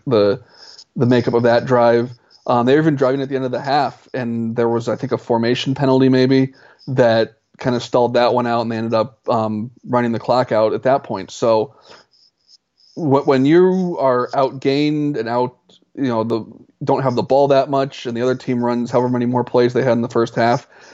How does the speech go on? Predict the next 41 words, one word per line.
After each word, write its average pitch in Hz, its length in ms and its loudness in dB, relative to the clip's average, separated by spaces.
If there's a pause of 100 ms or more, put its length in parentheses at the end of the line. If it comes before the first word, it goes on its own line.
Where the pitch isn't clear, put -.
(180)
and 135 100 2
you're 143 100 4
down 131 300 2
just 127 240 0
two 131 140 -4
scores, 131 720 -2
and 113 260 -4
just 135 180 -4
about 123 120 2
everything 127 380 2
that 117 220 -4 (260)
could 131 180 -2
go 127 140 2
wrong 117 340 0
has, 131 480 -2 (500)
um, 113 540 -2 (180)
on 135 120 2
the 120 100 0
offensive 139 400 -2
side, 151 300 0
I 120 80 -4
think 139 240 -6
you 123 80 -4
kinda, 120 440 -2 (600)
you, 123 260 -4
you 147 140 6
run 139 240 4
up 147 160 0
that 165 220 2
ramp 139 260 -2
to 135 80 -4
the 123 80 -2
locker 127 340 0
room 135 240 2
and 113 520 -6
kinda 113 200 -2
regroup 127 540 0
and, 110 300 -4 (100)
and 113 180 -8
figure 117 320 0
out, 117 300 0